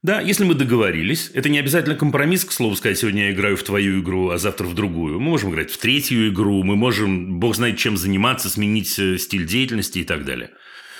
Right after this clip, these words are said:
Или мы говорим: «Слушай, это прикольно, что мы разные, я буду заниматься щас одним, ты будешь заниматься другим». Это вторая часть, я уверен,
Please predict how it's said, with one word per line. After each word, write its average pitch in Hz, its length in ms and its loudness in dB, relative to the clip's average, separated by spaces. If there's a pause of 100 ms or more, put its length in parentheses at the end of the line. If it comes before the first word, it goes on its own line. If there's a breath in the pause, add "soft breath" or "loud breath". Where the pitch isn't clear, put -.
(160 loud breath)
Или 233 220 2
мы 226 120 4
говорим: 190 440 4
«Слушай, 170 380 0
это - 200 -4
прикольно, 185 540 2
что - 180 -4
мы 107 160 0
разные, 139 580 0 (300 loud breath)
я 175 180 2
буду 110 200 -2
заниматься 98 420 -2
щас - 240 -4
одним, 202 460 0 (240)
ты 170 80 0
будешь 165 200 0
заниматься 107 380 -4
другим». 78 400 -8 (800)
Это - 140 2
вторая 110 320 0
часть, 185 320 -2
я 117 80 0
уверен, 127 320 -2